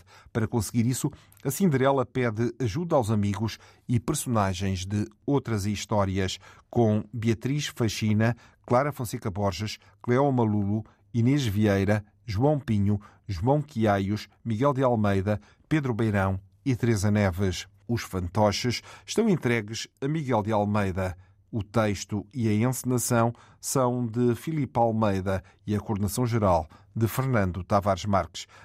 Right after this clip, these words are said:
Aos sábados e domingos, às dezasseis horas, no Auditório Lourdes Norberto, em Linda a Velha.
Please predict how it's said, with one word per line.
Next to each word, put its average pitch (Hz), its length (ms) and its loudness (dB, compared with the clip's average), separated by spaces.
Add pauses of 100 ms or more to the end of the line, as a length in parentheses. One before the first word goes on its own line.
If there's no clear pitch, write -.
Aos 101 200 -2
sábados 104 360 0
e 110 60 0
domingos, 107 520 0 (380)
às 117 360 2 (160)
dezasseis 135 540 -4
horas, 90 380 0 (260)
no 107 180 0
Auditório 98 880 0 (160)
Lourdes 104 400 0
Norberto, 104 720 0 (400)
em 135 100 2
Linda 101 280 2
a - 20 2
Velha. 92 420 -4